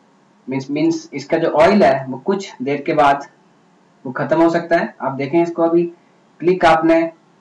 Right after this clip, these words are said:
छोड़ना नहीं है। ये देखिए इसका जो, जो color है वो अभी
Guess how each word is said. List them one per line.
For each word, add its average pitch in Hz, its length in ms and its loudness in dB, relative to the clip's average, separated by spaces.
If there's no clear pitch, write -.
छोड़ना 175 300 4
नहीं 175 160 6
है। 165 140 2
ये 165 80 0
देखिए 160 280 0
इसका 156 340 -2
जो, 165 340 0
जो 139 120 -8
color 185 300 4
है 127 200 0
वो 135 140 -2
अभी 170 300 0